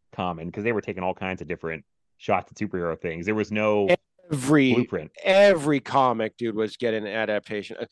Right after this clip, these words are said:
Speaker 2: 'cause there was, uh, the Jonah Hex movie in what, two thousand ten?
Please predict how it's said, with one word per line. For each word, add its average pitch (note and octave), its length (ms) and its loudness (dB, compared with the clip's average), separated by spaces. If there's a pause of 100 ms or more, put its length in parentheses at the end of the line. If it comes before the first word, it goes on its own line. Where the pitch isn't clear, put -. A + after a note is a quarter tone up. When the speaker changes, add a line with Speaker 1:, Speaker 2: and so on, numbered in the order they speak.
(220)
Speaker 2:
'cause C3+ 160 0
there F#3 140 8
was, F#3 300 4 (2500)
uh, C#3+ 60 2
the D#3 100 6
Jonah F3 360 6
Hex F3+ 320 0
movie A#2+ 260 6
in A#2 120 2
what, B2 260 4
two C#3+ 120 -2
thousand C#3+ 400 4
ten? F3 420 -2